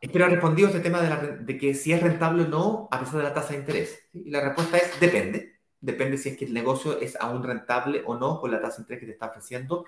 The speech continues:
según seas tú sujeto de crédito. Lo cual depende no tan solo de tú como sujeto de crédito, sino que el monto que estás pidiendo el crédito, el porcentaje del total de la propiedad. Mientras más bajo el porcentaje que pides de propiedad, en vez de pedir el setenta por ciento de financiamiento, pides el cincuenta por ciento de financiamiento,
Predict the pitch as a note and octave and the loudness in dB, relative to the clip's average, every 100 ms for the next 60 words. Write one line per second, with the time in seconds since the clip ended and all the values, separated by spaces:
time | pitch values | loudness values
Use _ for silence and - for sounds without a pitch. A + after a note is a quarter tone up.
0 | _ - C3+ C3+ - C3 - - E3 - | _ -2 2 2 2 0 0 2 2 2
1 | - _ - - C3 A#2 - - - - | -4 _ -12 -10 -4 -4 -2 -6 -8 -18
2 | _ _ - C3+ C3 A#2 A2 G2+ G2 G2 | _ _ -4 4 4 4 2 0 0 -2
3 | G2 G2+ F#2+ F2+ G#2 G#2 G2 F2 F2 - | -2 0 2 0 -4 -6 -10 -12 -14 -10
4 | A2+ G#3 A#3 G3+ C#3+ C3+ A2 G2+ A2+ E3+ | -2 0 0 -2 -2 0 2 2 4 4
5 | F#3 E3+ - C#3 - B2+ B2+ C#3+ - G#3+ | 4 -2 -4 -6 -4 -4 -2 -6 -2 2
6 | G#3+ G#3+ G#3+ - - A2 - A2+ A#2+ G2+ | 2 0 -6 -10 -10 -6 -2 -2 0 -4
7 | - E3 - D3 C#3 B2+ B2 A#2+ A#2+ C#3 | 0 -2 0 -2 -2 0 0 2 0 2
8 | F#3 C4 - - - _ C3+ C3 C3 B2+ | 2 0 -4 -16 -20 _ 0 0 4 2
9 | B2+ - - _ _ - B2 C#3+ D3+ D3+ | 2 -4 -16 _ _ -8 -2 4 4 4
10 | B2+ F#3 A#3 F#3+ E3+ D#3 C#3+ C#3 - D#3+ | 4 6 6 6 4 4 -2 -4 0 0
11 | - D3 A#2 D3+ C#3+ C#3+ C#3+ G#2 A2 C3 | 0 -6 -2 -2 0 2 4 4 6 6
12 | C3 C3+ C3 - D3 D3+ C#3 B2+ D3 - | 8 8 6 4 4 6 2 2 -2 -2
13 | C#3 B2+ B2+ B2+ A2 A2 B2 A#2 G#2+ A2+ | -4 -2 -2 -2 0 0 0 0 -2 -2
14 | G#2 E3+ F3+ E3+ - B2+ - C3+ C3 D#3 | 2 6 6 4 -2 -6 -8 -6 -4 -2
15 | F3 G3 A3+ A3+ | -2 0 -4 -6